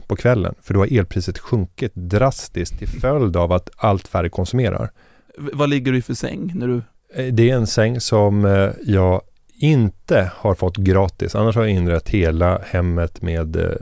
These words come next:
Speaker 1: i princip gratis saker som jag fått på bortskänkessidor.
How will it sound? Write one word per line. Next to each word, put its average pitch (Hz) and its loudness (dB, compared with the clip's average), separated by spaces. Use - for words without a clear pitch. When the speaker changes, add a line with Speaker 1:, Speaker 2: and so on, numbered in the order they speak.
Speaker 1:
i 98 2
princip 87 -2
gratis 90 -2
saker - -2
som - -4
jag 85 -2
fått - -6
på 90 -4
bortskänkessidor. 85 -2